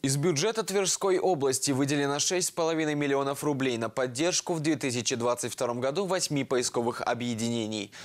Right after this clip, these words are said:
Решение принято двадцать девятого марта на заседании регионального правительства под руководством губернатора Игоря Рудени.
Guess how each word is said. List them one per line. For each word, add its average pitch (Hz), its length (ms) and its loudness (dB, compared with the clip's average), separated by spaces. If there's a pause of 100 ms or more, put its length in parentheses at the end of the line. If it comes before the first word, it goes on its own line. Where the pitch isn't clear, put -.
(120)
Решение 156 460 0
принято 123 340 -2
двадцать 151 300 0
девятого 160 400 0
марта 127 400 -2
на 120 100 0
заседании 135 580 0
регионального 123 640 0
правительства 151 680 0
под 175 240 -2
руководством 117 580 0
губернатора 127 720 -2 (180)
Игоря 117 400 2
Рудени. 113 420 0